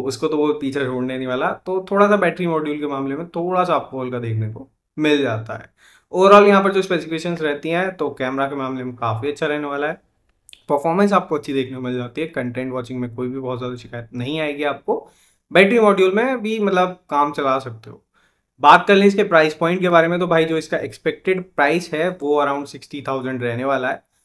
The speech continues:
उस प्राइस ब्रैकेट में यहाँ पर देखने को मिलेगा। और लॉन्च की अगर हम बात करें तो भाई most probably आपको ये अक्टूबर के मंथ में देखने को मिल जाएगा इस साल। और बाकी अगर कोई भी लीक्स वगैरह में चेंज आता है तो मैं आप लोगों को अपडेट कर दूंगा।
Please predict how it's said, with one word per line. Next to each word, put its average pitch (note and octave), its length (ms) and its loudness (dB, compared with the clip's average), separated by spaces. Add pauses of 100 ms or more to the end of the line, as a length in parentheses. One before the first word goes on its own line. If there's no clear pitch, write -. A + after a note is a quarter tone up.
(180)
उस G3 160 -2
प्राइस D#3+ 260 0
ब्रैकेट C#3+ 280 -2
में D3 120 -4
यहाँ C3 220 -4
पर E3 140 -6
देखने A#2 300 -8
को D3 240 -10 (180)
मिलेगा। B2 600 -2 (360)
और C3+ 180 2
लॉन्च E3+ 280 4
की G3 180 0
अगर F#3 140 4
हम F3+ 120 2
बात E3+ 220 6
करें F3+ 160 0
तो F#3 80 -2
भाई E3+ 220 2
most E3+ 300 -2
probably D#3 280 0
आपको D3+ 220 0
ये D#3 60 4
अक्टूबर C#3+ 440 0
के D3 60 -4
मंथ C3+ 200 -4
में C#3 120 -6
देखने A#2 260 -8
को G#2+ 80 -8
मिल B2+ 240 -2
जाएगा C3 260 -2
इस B2+ 160 -12
साल। D3 220 0
और C#3+ 220 -2
बाकी F3 300 8
अगर F#3 180 4
कोई F3+ 180 2
भी F#3 100 -2
लीक्स E3+ 260 -4
वगैरह D#3+ 200 0
में E3 80 -4
चेंज D#3 260 -4
आता C#3+ 180 -2
है C#3+ 60 -4
तो D3+ 80 -6
मैं D3 120 -6
आप C3 180 -6
लोगों C3 120 -8
को C#3 80 -4
अपडेट B2 380 -8
कर C#3 200 -2
दूंगा। D3 220 -2